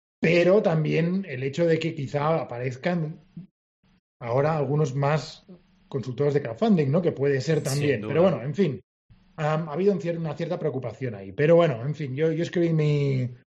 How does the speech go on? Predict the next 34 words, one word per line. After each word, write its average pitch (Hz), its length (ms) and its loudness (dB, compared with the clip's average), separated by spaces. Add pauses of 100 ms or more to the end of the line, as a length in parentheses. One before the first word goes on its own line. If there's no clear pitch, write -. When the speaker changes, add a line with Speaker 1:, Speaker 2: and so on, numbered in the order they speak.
(220)
Speaker 1:
momento 127 320 0
spam, 139 460 -2 (460)
mi 135 520 4 (240)
newsletter, 143 640 4
que 143 80 -6
os 110 60 -8
podéis 131 200 -2
apuntar 117 380 -2
todos, 147 320 0
evidentemente, 127 540 0
si 147 80 -2
os 131 60 0
interesa 127 320 2
el 131 60 -2
crowdfunding. 156 640 0 (380)
Y 160 80 6
luego 156 240 8
escribí 170 420 0
que 156 100 0
en 143 100 -2
base 156 200 -2
a 160 40 -6
esa 156 140 -4
newsletter 156 420 0
la, 165 160 0
lo 147 160 -4
expandí 139 400 -6
un 147 120 -2
poco 160 200 2
y 156 40 0
escribí 135 280 -4
un 131 100 -2
blog 135 200 -4
post. 170 340 0